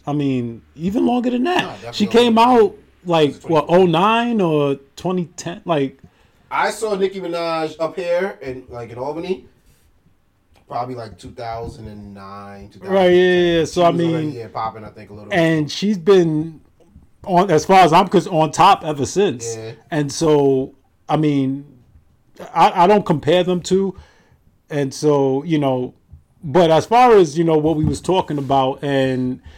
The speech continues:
Speaker 1: being, a, I do believe, you know, in all entertainers, sports figures, unfortunately,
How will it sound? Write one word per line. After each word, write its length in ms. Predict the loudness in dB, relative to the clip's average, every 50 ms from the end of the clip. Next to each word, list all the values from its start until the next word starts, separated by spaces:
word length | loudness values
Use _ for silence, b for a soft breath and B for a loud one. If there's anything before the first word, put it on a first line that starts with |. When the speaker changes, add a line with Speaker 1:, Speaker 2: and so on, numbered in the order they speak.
| B B B -2
Speaker 1:
being, 260 | 2 2 2 2 2
a, 60 | 0
I 200 | -2 2 2 2 2
do 160 | 2 0 0
believe, 600 | 2 2 2 2 2 0 0 0 -2 -4 -6 -4
you 100 | -2 0
know, 220 | 2 2 2 0 -2
in 160 | -4 -6 -6
all 280 | -4 -4 -2 0 0
entertainers, 840 | 0 0 -2 -2 -4 -4 -4 -4 -2 -2 -2 -2 0 0 0 0 -2 -4
sports 480 | -12 -14 -8 0 2 2 2 2 0
figures, 580 | -4 -2 -2 -2 0 2 2 2 2 -2 -4 b b b b b b b b b 0
unfortunately, 1160 | 0 0 0 0 0 2 4 4 4 2 0 -2 -2 -2 -2 0 0 0 0 0 -2 -6 -10